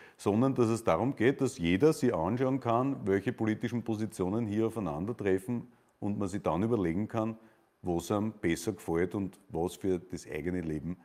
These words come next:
mehr Sinn ergibt. Ja? Ob's wichtiger ist, dass man dafür sorgt, dass alle ein halbwegs gutes Leben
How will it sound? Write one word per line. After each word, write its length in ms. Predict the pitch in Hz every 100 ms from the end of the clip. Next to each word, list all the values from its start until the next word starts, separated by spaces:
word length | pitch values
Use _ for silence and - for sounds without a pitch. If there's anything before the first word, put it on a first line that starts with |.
| _ _
mehr 360 | 80 78 78 87
Sinn 500 | - - 90 82 73 -
ergibt. 460 | - - 71 _ _ _ _ _ _ -
Ja? 220 | 113 196 -
Ob's 260 | 113 101 -
wichtiger 440 | 113 135 151 131
ist, 180 | 123 120
dass 120 | 110
man 240 | 101 101 92
dafür 320 | - 82 -
sorgt, 360 | 107 98 92 - - - - - -
dass 140 | 87
alle 280 | 82 87 104
ein 60 |
halbwegs 360 | 90 90 90 -
gutes 240 | 95 92
Leben 340 | 90 87 123